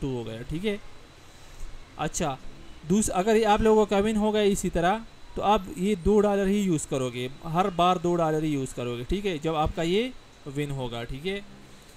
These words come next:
लेकिन अगर आपका ये लॉस होता है, ठीक है, for example ये मैं वापस करता हूँ, अगर आप लोगों का ये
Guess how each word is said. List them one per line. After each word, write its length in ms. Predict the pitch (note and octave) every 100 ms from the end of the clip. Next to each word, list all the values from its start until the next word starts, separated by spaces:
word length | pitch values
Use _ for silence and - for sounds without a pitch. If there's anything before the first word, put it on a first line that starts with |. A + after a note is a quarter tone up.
| - - - - - - - - D3
लेकिन 540 | D#3 A#3+ C4 G3+ G#3 A#3 C4 C#4 A3 - - - - - -
अगर 220 | F3+ G#3+
आपका 340 | G3 G#3+ -
ये 180 | G#3+ G#3+
लॉस 400 | F#3+ F#3+ A3 -
होता 220 | C#3 B2+
है, 140 | B2 C#3
ठीक 220 | E3+ D3+
है, 140 | F#3+ G3+
for 140 | - C3+
example 520 | C3+ C#3+ C#3 B2+ C3+ F3+ C#3
ये 180 | C3+ C#3
मैं 180 | C#3 C#3
वापस 360 | C3 C3 C#3
करता 240 | C3+ A#2 B2
हूँ, 240 | C#3 G3 G3+ - - - - - - - - - - - - - - - - - - -
अगर 220 | F#3 A3
आप 300 | F#3+ F#3+ G3+
लोगों 240 | G#3 G3+ G3
का 180 | G#3+
ये 460 | G3+ E3+ G3+ G3+ G#3